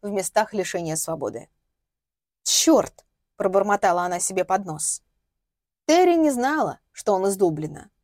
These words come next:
Он не упомянул это во время их первой и последней встречи.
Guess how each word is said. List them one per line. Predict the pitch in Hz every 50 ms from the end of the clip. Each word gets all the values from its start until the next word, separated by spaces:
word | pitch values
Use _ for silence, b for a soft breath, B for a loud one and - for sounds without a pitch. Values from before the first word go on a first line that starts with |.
| _ _ _ _ _ _ _
Он | - 226 226 233
не | 240 240
упомянул | 247 233 - 240 240 247 254 302 349 330 -
это | - 175 170 160 - 151 151 160 - -
во | 196 208 202
время | 202 196 185 180 175
их | 170 - -
первой | - 220 214 233 240 277 294
и | 277 - 233 247
последней | - - 277 - - - 170 160 180 180 165
встречи. | 160 - - - 139 131 - - - 135